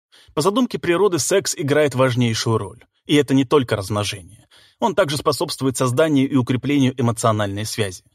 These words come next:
Во время соития вырабатывается окситоцин, нейромедиатор, повышающий доверие и чувство безопасности. Наиболее высокий уровень у него в парах,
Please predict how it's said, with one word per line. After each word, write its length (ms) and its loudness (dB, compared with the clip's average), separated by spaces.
Во 80 2
время 240 2
соития 460 0
вырабатывается 800 -2
окситоцин, 800 -6
нейромедиатор, 760 2
повышающий 600 -2
доверие 440 0
и 140 -14
чувство 320 -4
безопасности. 840 -6
Наиболее 400 2
высокий 400 -4
уровень 380 0
у 60 0
него 240 2
в 100 -6
парах, 460 2